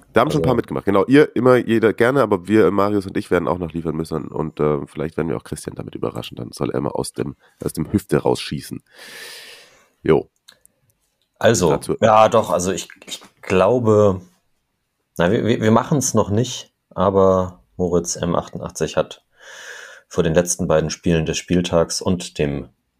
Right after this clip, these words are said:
Speaker 2: letzten Spieltag
Speaker 1: Mhm.
Speaker 2: neunzehn Punkte Vorsprung auf,
Speaker 1: Okay, aber man kö-, äh, es wären
Speaker 2: auf
Speaker 1: das
Speaker 2: Marek Hamšík.
Speaker 1: theoretisch achtundvierzig zu vergeben, oder? Vier Punkte für einen richtigen Tipp. Also die Meisterschale muss er sich am letzten Spieltag im Heimspiel dann,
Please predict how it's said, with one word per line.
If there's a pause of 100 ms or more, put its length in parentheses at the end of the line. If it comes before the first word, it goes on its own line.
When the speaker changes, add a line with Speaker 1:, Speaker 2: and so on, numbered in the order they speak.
(320)
Speaker 2:
letzten
Spieltag (640)
Speaker 1:
Mhm.
Speaker 2:
neunzehn
Punkte
Vorsprung (360)
auf,
Speaker 1:
Okay,
aber
man
kö-,
äh,
es
wären
Speaker 2:
auf
Speaker 1:
das
Speaker 2:
Marek
Hamšík.
Speaker 1:
theoretisch (120)
achtundvierzig
zu
vergeben,
oder? (680)
Vier
Punkte
für
einen
richtigen
Tipp. (1500)
Also
die
Meisterschale
muss
er
sich
am
letzten
Spieltag
im
Heimspiel
dann,